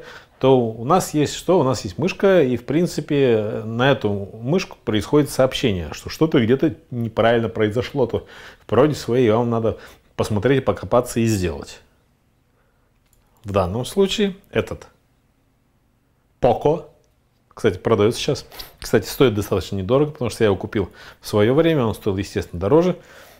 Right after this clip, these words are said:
Ну да ладно, не в том суть событий. То бишь, я целый день грузил устройство, которое нужно будет для того, чтобы этот F P V дрон работал.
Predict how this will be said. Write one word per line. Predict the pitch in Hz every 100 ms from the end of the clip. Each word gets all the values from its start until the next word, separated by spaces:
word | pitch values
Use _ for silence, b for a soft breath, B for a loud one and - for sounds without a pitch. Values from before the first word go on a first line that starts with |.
| B
Ну | 170
да | 156
ладно, | 113 95
не | 98
в | -
том | 135
суть | 131 113
событий. | 127 104 - 90 -
То | - 117
бишь, | 107 - B B B B B B B B B B B B _ _ _
я | - 117 143 151 151 - _ _ _ _ _
целый | - 131 139 147 147 151 151
день | 117 123 98 82
грузил | 87 107 123 101 95 120 131 131 139
устройство, | 135 - 107 117 135 - -
которое | - 98 95 113 123 123 110
нужно | 98 127 123 117 110
будет | 101 110 120 110
для | 101
того, | 101 101 120
чтобы | 127 - 98 107
этот | 117 110 -
F | 117 131 -
P | - 104
V | 117 117
дрон | 104 113 104
работал. | 107 107 104 82